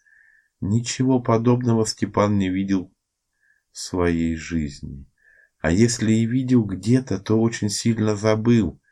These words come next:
как забываются счастливые наивные детские сны. Свет, искренний свет, шел не только от лампы,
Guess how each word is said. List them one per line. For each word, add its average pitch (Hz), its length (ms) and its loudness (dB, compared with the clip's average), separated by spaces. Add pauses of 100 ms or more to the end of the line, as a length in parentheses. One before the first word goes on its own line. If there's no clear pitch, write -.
(540)
как 82 200 -6
забываются 92 800 2
счастливые 101 760 0
наивные 92 640 -2
детские 85 640 -4
сны. 78 520 -6 (840)
Свет, 107 800 -4 (320)
искренний 107 640 0
свет, 92 640 -2 (640)
шел 120 340 2
не 120 180 6
только 95 600 2
от - 160 -8
лампы, 87 600 0